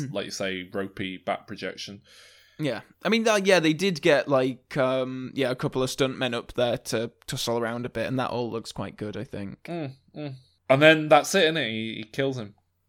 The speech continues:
Speaker 2: The end.
Speaker 1: Yeah.
Speaker 2: And,
Speaker 1: Yeah.
Speaker 2: uh,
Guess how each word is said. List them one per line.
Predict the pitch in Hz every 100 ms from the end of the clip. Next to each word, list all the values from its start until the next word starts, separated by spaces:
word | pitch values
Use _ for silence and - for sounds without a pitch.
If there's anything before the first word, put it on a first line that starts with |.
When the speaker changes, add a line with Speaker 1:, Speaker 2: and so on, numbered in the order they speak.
| _ _ _ _ -
Speaker 2:
The | 123
end. | 123 107
Speaker 1:
Yeah. | 135 143 202 254 - _ _ _ _ _ _ _ - -
Speaker 2:
And, | 110 110 113
Speaker 1:
Yeah. |
Speaker 2:
uh, | 107